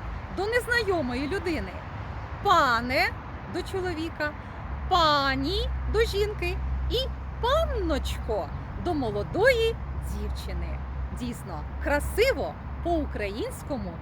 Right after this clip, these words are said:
і дуже-дуже інтелігентно. А ще ось таке дуже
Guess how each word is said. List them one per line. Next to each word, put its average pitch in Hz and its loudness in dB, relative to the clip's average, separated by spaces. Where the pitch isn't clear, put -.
і 453 4
дуже-дуже 415 4
інтелігентно. 240 -4
А 262 2
ще 480 6
ось - 4
таке - 2
дуже 440 2